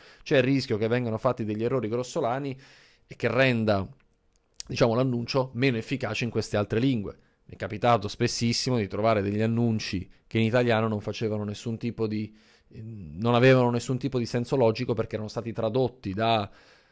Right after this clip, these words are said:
traduttore automatico e quindi io non capivo cosa stavo prenotando, ho lasciato stare, ho preferito non prenotare. Ed ecco perché tutti i miei annunci hanno la traduzione manuale fatta da me, da tradu-,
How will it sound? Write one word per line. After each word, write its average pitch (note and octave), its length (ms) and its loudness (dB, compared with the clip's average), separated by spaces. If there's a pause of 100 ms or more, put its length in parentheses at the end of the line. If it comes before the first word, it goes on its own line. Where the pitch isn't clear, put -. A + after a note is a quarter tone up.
traduttore G#2+ 540 2
automatico C#3 920 4 (540)
e - 160 -20
quindi B2 600 0
io A2+ 160 -4
non A#2+ 100 -2
capivo A#2+ 340 -4
cosa A2+ 200 -4
stavo A2+ 200 0
prenotando, A#2 560 0
ho B2+ 140 -2
lasciato G#2+ 320 -2
stare, G2+ 380 -2 (180)
ho - 80 -14
preferito A#2 400 -6
non A2 140 -4
prenotare. G#2 520 -8 (180)
Ed A2+ 120 0
ecco A#2 160 2
perché A#2 240 -4
tutti B2+ 220 -4
i - 20 0
miei A#2+ 140 0
annunci C#3 640 -2
hanno A2+ 340 -2
la G#2+ 100 -4
traduzione A#2 560 -4
manuale A#2+ 580 2
fatta C#3+ 300 0
da A2+ 100 -2
me, A#2+ 300 -4
da A#2 140 -6
tradu-, A2 300 -6